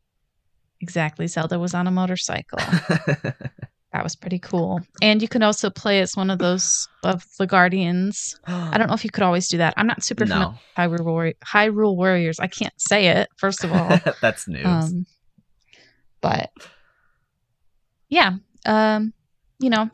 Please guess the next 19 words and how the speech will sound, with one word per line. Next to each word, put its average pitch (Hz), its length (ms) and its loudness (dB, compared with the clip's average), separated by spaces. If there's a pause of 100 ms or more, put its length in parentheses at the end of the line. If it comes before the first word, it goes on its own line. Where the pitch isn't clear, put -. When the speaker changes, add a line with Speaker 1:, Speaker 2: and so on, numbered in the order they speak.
Speaker 1:
I 247 100 4
don't 269 160 0
really 214 220 2
care 202 260 0
for 202 460 0 (800)
Warriors 196 720 2
style 180 540 2
games, 185 760 -2 (420)
um, 180 280 2
but 180 140 0
I 180 100 4
do 185 160 0
like 190 220 -2
that 196 120 -4
Midna 180 760 0 (1000)
is - 160 -8
in - 180 -4
it. - 340 -10 (640)
So. - 400 -12